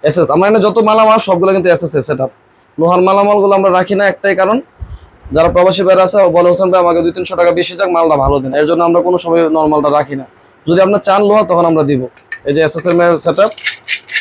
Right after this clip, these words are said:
এটা রেট হচ্ছে আপনার চার হাজার তিনশো টাকা, চার হাজার তিনশো টাকা। লোহা নিলে দাম কমে যাবে।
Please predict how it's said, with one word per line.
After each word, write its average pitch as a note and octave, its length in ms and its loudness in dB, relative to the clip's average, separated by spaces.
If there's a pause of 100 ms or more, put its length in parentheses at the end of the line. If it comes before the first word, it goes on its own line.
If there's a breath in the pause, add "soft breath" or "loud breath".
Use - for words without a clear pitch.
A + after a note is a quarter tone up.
এটা D#3+ 140 2
রেট F3 160 2
হচ্ছে F#3 200 0
আপনার F3 180 0
চার F3+ 200 2
হাজার F3 260 2
তিনশো F3 300 -2
টাকা, B2 300 -6
চার D3+ 200 0
হাজার D#3+ 240 0
তিনশো E3+ 300 -4
টাকা। B2+ 180 -4 (680)
লোহা F#3 180 2
নিলে G#3 180 0
দাম F#3 180 0
কমে F3+ 200 0
যাবে। C3 240 -2